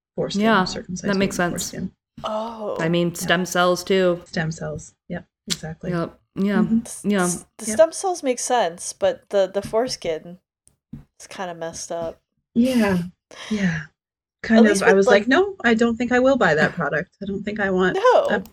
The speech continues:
Speaker 1: baby penis
Speaker 2: Nope.
Speaker 1: face,
Speaker 2: Mm-mm.
Speaker 1: as much as I'd like to look
Speaker 3: No.
Speaker 1: younger." Yeah.
Speaker 3: No,
Speaker 2: No
Speaker 3: that's
Speaker 2: thanks.
Speaker 3: very strange,
Speaker 2: Roose would use
Speaker 3: but
Speaker 2: it.
Speaker 1: Yeah.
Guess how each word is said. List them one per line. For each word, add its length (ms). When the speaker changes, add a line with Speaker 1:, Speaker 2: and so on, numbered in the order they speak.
Speaker 1:
baby 260
penis 240
Speaker 2:
Nope. 160
Speaker 1:
face, 220
Speaker 2:
Mm-mm. 360
Speaker 1:
as 120
much 180
as 80
I'd 140
like 180
to 100
look 200
Speaker 3:
No. 80
Speaker 1:
younger." 320
Yeah. 260
Speaker 3:
No, 140
Speaker 2:
No 80
Speaker 3:
that's 160
Speaker 2:
thanks. 180
Speaker 3:
very 200
strange, 360
Speaker 2:
Roose 240
would 100
use 180
Speaker 3:
but 40
Speaker 2:
it. 220
Speaker 1:
Yeah. 160